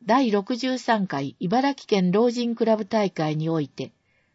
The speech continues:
夫南福寿会の板倉隆氏と、板谷町はつらつ生き生き会の大山博が受賞されました。多年にわたり会長など役員を務め、会の運営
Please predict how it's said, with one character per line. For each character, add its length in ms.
夫 360
南 400
福 260
寿 140
会 280
の 280
板 240
倉 260
隆 460
氏 160
と、 160
板 260
谷 120
町 500
は 180
つ 140
ら 140
つ 160
生 160
き 200
生 40
き 160
会 240
の 220
大 220
山 240
博 420
が 80
受 160
賞 240
さ 160
れ 100
ま 140
し 160
た。 140
多 160
年 260
に 120
わ 160
た 120
り 200
会 260
長 240
な 140
ど 100
役 300
員 260
を 80
務 280
め、 160
会 300
の 140
運 340
営 320